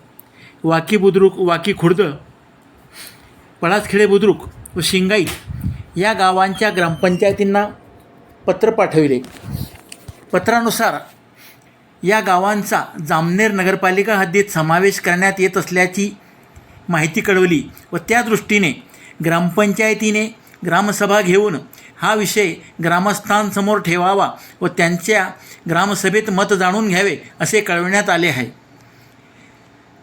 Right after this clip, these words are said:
ग्रामपंचायतीचे प्रस्ताव प्राप्त झाल्यानंतर नगरपालिका हे प्रस्ताव शासनाकडे पाठवणार आहे.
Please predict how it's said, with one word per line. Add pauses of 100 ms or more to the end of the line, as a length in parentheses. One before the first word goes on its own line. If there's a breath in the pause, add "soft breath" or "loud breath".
(160)
ग्रामपंचायतीचे
प्रस्ताव
प्राप्त
झाल्यानंतर (480 loud breath)
नगरपालिका (460 loud breath)
हे
प्रस्ताव
शासनाकडे
पाठवणार
आहे.